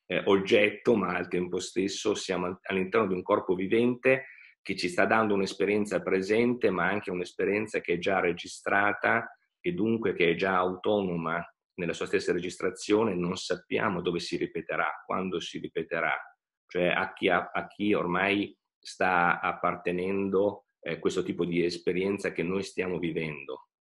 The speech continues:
no? Cioè vuol dire, eh, si introduce un elemento, ehm,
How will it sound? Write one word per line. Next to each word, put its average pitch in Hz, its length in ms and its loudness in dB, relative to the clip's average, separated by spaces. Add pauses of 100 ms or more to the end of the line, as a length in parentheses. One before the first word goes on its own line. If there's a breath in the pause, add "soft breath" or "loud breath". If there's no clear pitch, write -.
no? 53 160 -8
Cioè 95 140 -2
vuol 92 60 -4
dire, 92 300 0 (360 loud breath)
eh, 92 360 2
si - 200 0
introduce 110 580 2
un 98 160 2
elemento, 98 880 2
ehm, 85 920 -2